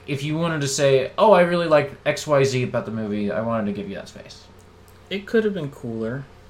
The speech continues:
Speaker 2: We were convinced that the new guy's thing was that he was gonna be possessed by Scorpion as a ghost, like a Spirit of Vengeance style.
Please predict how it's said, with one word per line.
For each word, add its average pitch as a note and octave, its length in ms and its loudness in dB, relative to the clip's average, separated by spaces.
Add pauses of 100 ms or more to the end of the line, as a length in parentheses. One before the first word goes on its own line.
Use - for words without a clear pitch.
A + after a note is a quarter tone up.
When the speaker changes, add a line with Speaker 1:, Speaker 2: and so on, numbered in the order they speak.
(880)
Speaker 2:
We F3+ 160 0
were G3+ 140 2
convinced E3 500 -2
that E3 140 -6
the D3+ 80 -2
new C#3+ 240 0
guy's C#3 380 4
thing D3 280 -2
was C#3 200 -2
that B2 140 -6
he B2+ 120 -6
was A#2+ 140 -6
gonna B2+ 200 -4
be A#2+ 140 -6
possessed B2 640 -4
by C3 160 -2
Scorpion G3 680 -4
as F#3 180 -4
a F3 60 -6 (200)
ghost, G3 580 -2
like D3 160 -2
a C3 140 -2
Spirit D#3+ 380 -2
of C3+ 100 0
Vengeance D#3+ 400 -2
style. G3+ 560 -2